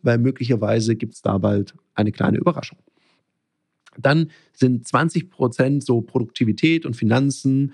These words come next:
Ich arbeite eben mit so ein paar Produktivitätstools, auch im Team zusammen. Und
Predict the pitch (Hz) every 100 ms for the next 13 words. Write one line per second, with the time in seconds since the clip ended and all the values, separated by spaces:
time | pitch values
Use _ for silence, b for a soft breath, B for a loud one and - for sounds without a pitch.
0 | B - 110 - 107 107 98 - 104 98
1 | 90 101 95 101 98 - - 104 - 110
2 | - 175 - - 151 151 151 - 117 110
3 | 98 - 180 165 135 135 131 135 135